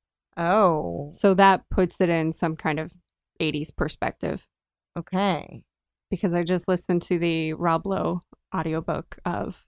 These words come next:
Speaker 2: Stories I Only Tell My Friends. And he basically just talks about, "I was in a movie with this person. I dated this person."
Speaker 1: Oh, great.
Speaker 2: That is the
Speaker 1: <laughs>
Speaker 2: entirety of what that book is. Um, so,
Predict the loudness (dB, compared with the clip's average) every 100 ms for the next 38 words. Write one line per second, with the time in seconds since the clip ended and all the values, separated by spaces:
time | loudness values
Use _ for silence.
0 | _ _ -2 0 0 -2 -4 -6 -8 -6
1 | -6 -6 -8 -8 -10 -12 _ _ _ _
2 | _ -20 _ 0 2 2 0 -2 -2 -4
3 | -4 -6 -4 -4 -2 0 0 -4 _ _
4 | _ _ 2 4 6 6 4 4 2 2
5 | 0 0 -2 -4 -10 -12 _ 0 2 2
6 | 2 0 -2 -2 4 6 6 6 4 4
7 | 4 4 0 _ 2 2 -2 -10 _ -6
8 | 2 2 2 -2 0 0 0 -2 -2 -2
9 | -10 -10 -10 -2 0 2 -2 -4 -10 -12
10 | _ -18 -12 -12 -12 -4 4 8 8 6
11 | 4 2 -2 _ _ _ -10 -8 -8 -10
12 | -20 _ _ -16 4 6 8 8 6 2